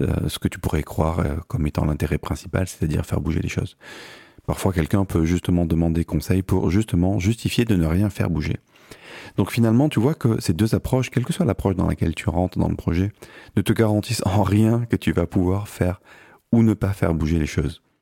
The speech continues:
Alors du coup, concrètement, une fois que je t'ai dit ça, comment est-ce que tu fais vraiment ? Bah, la première chose à faire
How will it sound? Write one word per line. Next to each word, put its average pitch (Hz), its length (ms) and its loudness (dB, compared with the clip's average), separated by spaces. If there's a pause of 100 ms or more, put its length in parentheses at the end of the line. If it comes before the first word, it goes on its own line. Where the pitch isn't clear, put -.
(500)
Alors 101 160 2
du 95 120 2
coup, 147 260 2 (320)
concrètement, 104 400 0
une 113 80 2
fois 95 140 -2
que - 40 -20
je - 40 -20
t'ai 85 80 -2
dit 80 80 -2
ça, 123 180 -2
comment 117 380 2
est-ce - 80 -6
que - 80 -4
tu 82 160 -2
fais 80 320 -2
vraiment ? 76 420 -2
Bah, - 180 2
la 107 120 0
première 127 300 0
chose 117 200 0
à 87 140 0
faire 98 340 -2